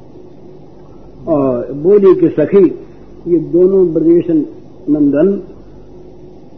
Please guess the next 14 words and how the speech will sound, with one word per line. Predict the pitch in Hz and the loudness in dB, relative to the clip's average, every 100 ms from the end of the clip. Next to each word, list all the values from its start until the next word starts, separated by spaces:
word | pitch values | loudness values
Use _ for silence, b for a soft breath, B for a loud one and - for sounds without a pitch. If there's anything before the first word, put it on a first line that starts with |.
| - - - - - - - - - - - - - - - - - - - - 156 160 | -20 -20 -20 -20 -20 -20 -20 -20 -20 -20 -20 -20 -20 -20 -20 -20 -20 -20 -20 -20 -12 -4
बड़े | 185 190 165 | 0 2 0
सुंदर | 160 151 147 143 156 - - - - | 0 0 0 -4 -8 -16 -20 -20 -14
और | 151 147 | -10 -6
मधुर | 135 120 139 175 | -4 -4 -2 0
हैं। | 151 190 - - - - - - - - - | -2 -6 -12 -20 -20 -20 -20 -20 -20 -20 -2
इनकी | 185 196 190 226 208 | 0 0 -2 -2 0
मुख | 180 202 | 0 0
माधुरी | 185 165 160 147 156 156 | 0 -2 -2 -2 0 0
का, | 147 147 156 | -2 -8 -6
इनकी | 147 156 160 185 196 | -2 -2 -2 -2 -2
वदन | 143 180 190 | 0 0 2
माधुरी | 160 156 143 139 147 | 2 2 -2 -2 -2
का | 131 135 165 180 - - - - - - - - - - | -4 -4 -4 -8 -12 -20 -20 -20 -20 -20 -20 -20 -20 -14
जिन्होंने | 131 123 185 214 208 180 196 | -6 0 2 2 4 4 2